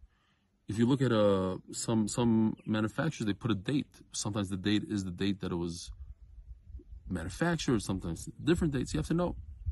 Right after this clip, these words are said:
When I was a child, I lived in Bnei Brak, and, uh, people were machmer not to use electric because Jewish people are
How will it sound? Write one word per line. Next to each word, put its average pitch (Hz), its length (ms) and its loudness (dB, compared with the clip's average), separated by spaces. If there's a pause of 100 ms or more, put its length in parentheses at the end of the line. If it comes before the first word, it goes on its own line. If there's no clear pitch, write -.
(240)
When 98 100 0
I 117 60 4
was 120 100 4
a 107 80 4
child, 107 380 2
I - 20 4
lived 110 180 2
in 101 140 4
Bnei 87 160 0
Brak, 127 220 -2 (120)
and, 101 360 0
uh, 95 420 2
people 127 160 2
were 123 80 4
machmer 107 420 2
not 113 220 4
to 107 80 -2
use 110 400 2
electric 117 540 -2 (480)
because 98 600 -2 (280)
Jewish 123 380 0
people 170 420 -2
are 104 460 -2